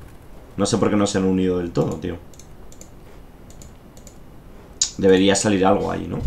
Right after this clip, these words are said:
Pero bueno. Vamos a la cámara de dormitorios que está aquí nuestra señora esposa. ¿Qué ha hecho Asalia?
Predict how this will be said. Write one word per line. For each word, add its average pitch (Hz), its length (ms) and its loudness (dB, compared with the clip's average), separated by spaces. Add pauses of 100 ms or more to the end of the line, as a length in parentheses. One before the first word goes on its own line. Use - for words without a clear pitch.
(120)
Pero 85 140 -6
bueno. 87 200 -6 (640)
Vamos 120 200 4
a - 20 6
la 117 100 6
cámara 131 380 8 (280)
de 104 400 2
dormitorios 101 720 4
que 107 60 -2
está 98 160 0
aquí 98 140 2
nuestra 95 380 0
señora 92 340 -2
esposa. 113 480 -2 (1400)
¿Qué 123 80 8
ha - 20 12
hecho 120 160 6
Asalia? 135 500 4